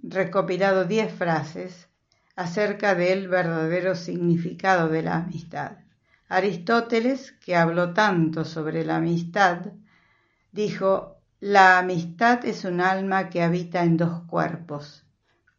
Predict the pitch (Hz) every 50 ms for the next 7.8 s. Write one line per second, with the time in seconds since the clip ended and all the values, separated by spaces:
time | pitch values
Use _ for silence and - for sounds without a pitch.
0 | _ - 240 262 269 269 254 254 220 190 175 165 156 165 165 - 185 185 190 190
1 | 190 185 190 - _ _ _ - 180 170 160 160 196 190 170 170 170 180 175 175
2 | - - - - - 170 175 175 170 170 185 180 - - - - - - - -
3 | 247 - - - - - - - _ _ _ _ _ _ _ _ _ _ _ _
4 | _ _ _ _ _ _ _ _ _ - 185 202 208 208 180 170 - - - -
5 | - _ _ _ _ _ _ _ _ _ _ _ _ _ _ _ - - - 196
6 | 185 175 180 185 196 202 196 190 185 175 170 165 160 165 170 170 170 170 - 175
7 | 165 160 - - 143 156 156 - - 131 - - - - -